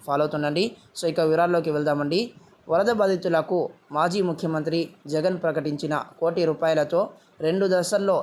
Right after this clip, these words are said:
ఇప్పటి వరకు ఒకటి పాయింట్ డెబ్బై ఐదు లక్షల పాల ప్యాకెట్లు, మూడు లక్షల వాటర్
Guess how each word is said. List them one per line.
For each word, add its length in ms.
ఇప్పటి 340
వరకు 300
ఒకటి 220
పాయింట్ 240
డెబ్బై 220
ఐదు 140
లక్షల 280
పాల 120
ప్యాకెట్లు, 420
మూడు 240
లక్షల 260
వాటర్ 300